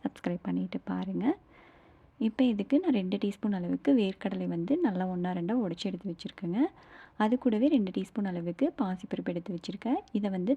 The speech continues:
தண்ணி ஊத்தி ஒரு அரை மணி நேரம் நல்லா ஊற வச்சு எடுத்துக்கலாம். நம்ம ஊறினதுக்கு அப்புறமா சேர்க்கும்போது நல்லா வந்து வெந்து வந்துருங்க. அதுக்காக தான் நம்ம ஊற வச்சு எடுக்கிறோம். இப்போ இது இருக்கட்டும்.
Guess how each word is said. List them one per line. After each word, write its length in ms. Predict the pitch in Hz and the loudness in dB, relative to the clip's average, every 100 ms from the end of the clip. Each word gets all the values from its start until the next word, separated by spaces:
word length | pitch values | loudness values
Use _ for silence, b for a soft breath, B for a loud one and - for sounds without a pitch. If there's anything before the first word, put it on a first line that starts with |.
| 247 | 0
தண்ணி 240 | 180 196 185 | -2 -2 -2
ஊத்தி 240 | 165 240 349 | -2 -2 2
ஒரு 120 | 240 180 | 2 2
அரை 120 | 165 190 | -2 -2
மணி 120 | 185 175 | -2 -2
நேரம் 240 | 185 254 | 0 0
நல்லா 200 | 190 180 165 | 0 -2 -2
ஊற 80 | 175 180 | -2 -2
வச்சு 140 | 170 - | -4 -8
எடுத்துக்கலாம். 500 | - - 175 185 285 - B B B B B B B - | -8 -8 -4 -2 -2 -4 B B B B B B B 2
நம்ம 200 | 220 214 220 | 4 6 8
ஊறினதுக்கு 380 | 269 269 - - | 8 6 4 -4
அப்புறமா 300 | 180 175 185 | -4 -4 -6
சேர்க்கும்போது 560 | - 175 175 170 175 233 427 349 | -6 -6 -4 -4 0 2 2 0
நல்லா 220 | 185 180 185 | 0 0 -2
வந்து 220 | 170 277 311 | 0 2 2
வெந்து 260 | 170 175 180 | 2 0 -2
வந்துருங்க. 340 | 165 170 175 226 | -2 -4 -4 -4
அதுக்காக 320 | 190 175 165 | -4 -6 -6
தான் 120 | 175 214 | -2 -2
நம்ம 120 | 180 | -2
ஊற 100 | 165 170 | -4 -6
வச்சு 120 | - 170 | -6 -8
எடுக்கிறோம். 360 | - 185 269 392 b - | -6 0 0 0 b -6
இப்போ 100 | 180 175 | -4 -2
இது 80 | 175 | -4
இருக்கட்டும். 420 | 170 - 175 196 | -4 -6 -2 0